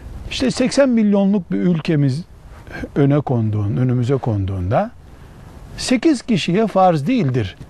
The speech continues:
tefsir bile baştan sona kadar okumak.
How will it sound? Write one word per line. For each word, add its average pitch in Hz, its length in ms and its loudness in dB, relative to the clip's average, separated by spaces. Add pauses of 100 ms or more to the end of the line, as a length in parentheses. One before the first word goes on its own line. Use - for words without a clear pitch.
(180)
tefsir 196 640 2
bile 151 240 4
baştan 143 380 2
sona 131 320 0
kadar 120 280 0
okumak. 101 440 -4